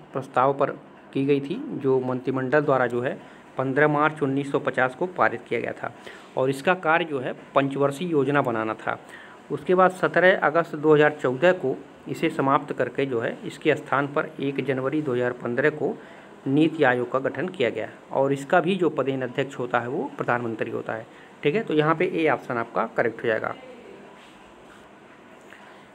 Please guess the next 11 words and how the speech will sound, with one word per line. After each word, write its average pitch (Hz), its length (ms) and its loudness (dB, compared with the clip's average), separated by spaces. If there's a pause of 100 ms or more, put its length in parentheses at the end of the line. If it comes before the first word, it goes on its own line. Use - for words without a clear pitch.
(160)
अगला 185 200 4
question 202 320 0
है 202 520 -2
द्विसदनात्मक, 156 840 2
अ, - 640 -12
द्विसदनवाद 156 1040 2
निम्नलिखित 147 500 0
शासन 151 380 0
प्रणाली 139 340 0
में 151 180 2
से 175 260 -4